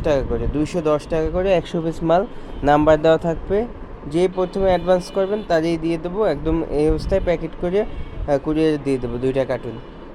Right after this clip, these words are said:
ঠিক আছে? একদম ইনটেক কার্টুন, ঠিক আছে? আমি কিন্তু স্টক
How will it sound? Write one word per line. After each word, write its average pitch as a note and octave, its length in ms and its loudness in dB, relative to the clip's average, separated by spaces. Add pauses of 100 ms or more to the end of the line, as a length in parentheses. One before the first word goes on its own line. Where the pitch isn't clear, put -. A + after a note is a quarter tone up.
(120)
ঠিক E3+ 100 -4
আছে? F3+ 240 -4
একদম D3+ 360 -2
ইনটেক D3+ 340 0
কার্টুন, B2 360 -2 (800)
ঠিক D3 100 -4
আছে? D#3+ 340 -2 (360)
আমি D3+ 220 -2
কিন্তু E3+ 240 -2 (460)
স্টক F3 200 -2